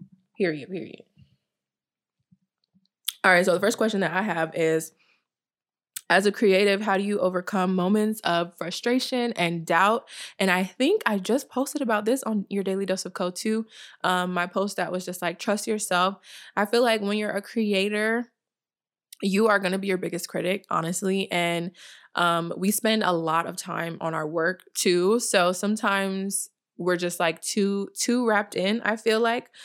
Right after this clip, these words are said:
Um, so I just think that we have to trust our instincts and trust our gut, because most of the time we're doing a lot better than we think we are.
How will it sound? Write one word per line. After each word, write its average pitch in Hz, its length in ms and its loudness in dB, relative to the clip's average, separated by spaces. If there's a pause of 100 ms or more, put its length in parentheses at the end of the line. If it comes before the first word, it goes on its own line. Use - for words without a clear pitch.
(340)
Um, 170 540 2 (240)
so 196 640 2 (100)
I 220 120 0
just 277 200 -2
think 269 240 -2
that 196 460 0 (880)
we 220 100 4
have 233 120 4
to 247 80 0
trust 208 240 0
our 196 80 2
instincts 180 480 -4
and 170 100 -6
trust 180 240 -6
our 175 100 -2
gut, 175 380 -4
because 170 760 -4 (100)
most 190 260 2
of 214 80 4
the 190 60 0
time 180 260 0
we're 175 100 -4
doing 170 300 -6
a 165 60 -2
lot 160 240 -2
better 165 200 0
than 165 140 -6
we 165 100 -8
think 208 300 -4
we 226 100 -2
are. 196 400 2